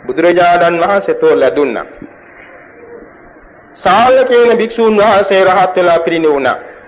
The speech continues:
නන්දා භික්ෂුණීන් වහන්සේ අනාගාමී වෙලා බඹලෝ උපන්නා. සුදත්ත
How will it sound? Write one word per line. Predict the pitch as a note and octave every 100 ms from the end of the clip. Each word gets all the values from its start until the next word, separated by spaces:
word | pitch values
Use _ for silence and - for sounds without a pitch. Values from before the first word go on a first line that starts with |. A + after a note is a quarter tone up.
| - C3
නන්දා | D#3+ A3 A#3 A3 G#3
භික්ෂුණීන් | D#3+ D#3 A3 A3+ A3
වහන්සේ | G3+ A3+ G3 G#3
අනාගාමී | F3 G3+ G3+ G3+ F#3+ F#3+
වෙලා | F#3 F3+
බඹලෝ | D#3+ E3+ F3+ F3
උපන්නා. | D#3+ D#3 D3+ D3+ D3+ - - - - - - - - -
සුදත්ත | - - F#3+ B3+ B3